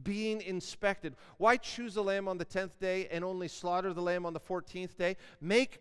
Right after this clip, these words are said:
sure that this is a lamb without blemish. For the last week of his life, from the triumphant entry until the time that he died on the cross, Jesus was inspected by the religious leaders in the land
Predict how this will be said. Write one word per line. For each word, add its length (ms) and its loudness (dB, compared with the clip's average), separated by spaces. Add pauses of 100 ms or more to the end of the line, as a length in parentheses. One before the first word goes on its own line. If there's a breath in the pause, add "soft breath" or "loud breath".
sure 560 4
that 180 -2
this 180 4
is 280 2
a 100 4
lamb 480 4
without 320 2
blemish. 720 0 (1900)
For 140 0
the 80 6
last 380 4
week 180 -2
of 80 -6
his 200 -2
life, 240 2
from 120 -6
the 80 -2
triumphant 600 -2 (100)
entry 540 -2
until 400 -4
the 100 -4
time 360 -2
that 120 -2
he 160 -12
died 580 0
on 160 -6
the 80 -4
cross, 480 0 (300 loud breath)
Jesus 500 -4
was 200 -2
inspected 1000 -4
by 140 2
the 100 -4
religious 540 -2
leaders 420 -2
in 100 -6
the 80 -4
land 280 0